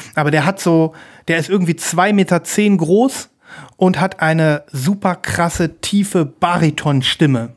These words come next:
Und, ähm, das gibt der Musik den besonderen Charakter. Also man hat das Gefühl, tiefer geht's nicht. Und, ähm, ja, dann hat er so, wie diese Metal-Typen üblich, hat er so lange Haare und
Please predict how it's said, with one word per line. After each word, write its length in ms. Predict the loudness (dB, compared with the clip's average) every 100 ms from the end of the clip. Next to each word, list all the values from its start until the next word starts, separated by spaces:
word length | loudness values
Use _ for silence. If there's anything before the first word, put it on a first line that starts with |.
| _ _ -2
Und, 240 | 0 0
ähm, 300 | 2 2 2
das 240 | 0 0
gibt 200 | -4 -2
der 80 | 0
Musik 400 | 0 0 0 -2
den 140 | -2 0
besonderen 380 | 0 0 0
Charakter. 520 | 0 0 -2 -4 -8 -6
Also 160 | -2
man 200 | 0 0
hat 140 | 0 -2
das 140 | -4
Gefühl, 480 | -6 -2 2 4 2 -2 -18 -20 _
tiefer 280 | -2 0 0
geht's 280 | 0 -2 -2
nicht. 260 | -6 -8 -18 _ _ -18 -16 -6
Und, 280 | 0 0 2
ähm, 380 | 2 4 4 2 -4 -16 -2
ja, 160 | 0 0
dann 160 | 0
hat 140 | 0 0
er 100 | 0
so, 180 | 2
wie 80 | 0
diese 220 | -2 0
Metal-Typen 640 | 2 2 0 -2 -4 -4 -4
üblich, 340 | -2 -2 -2
hat 140 | -2
er 80 | -2
so 100 | -2
lange 400 | 0 0 2 0
Haare 480 | 2 0 2 0 0
und 220 | -2 -4